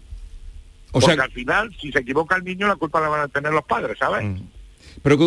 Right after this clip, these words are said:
Speaker 1: usted es partidario de que se diera esa autorización, se exigiera esa autorización judicial.
Speaker 2: Hombre, claro,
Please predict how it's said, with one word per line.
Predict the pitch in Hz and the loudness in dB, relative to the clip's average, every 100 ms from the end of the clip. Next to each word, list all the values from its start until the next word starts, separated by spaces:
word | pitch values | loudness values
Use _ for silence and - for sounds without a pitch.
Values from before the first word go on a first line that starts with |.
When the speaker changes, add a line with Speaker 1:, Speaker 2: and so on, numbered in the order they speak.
| 180 | 6
Speaker 1:
usted | 151 190 | 6 6
es | 190 | 4
partidario | 185 170 160 170 185 190 202 202 | 4 4 6 6 6 6 6 4
de | 120 139 | 4 4
que | 131 135 | 6 4
se | - 131 | 6 6
diera | 147 170 | 8 6
esa | 156 160 | 6 4
autorización, | 156 143 131 117 120 175 180 | 4 4 4 4 4 4 4
se | - 165 | 6 4
exigiera | 139 123 - 190 147 | 4 2 6 6 6
esa | 127 | 6
autorización | 135 127 127 123 143 123 | 4 6 4 6 6 6
judicial. | 120 110 165 | 6 6 6
Speaker 2:
Hombre, | 180 117 | 6 2
claro, | 107 104 98 123 | 0 -2 -4 -8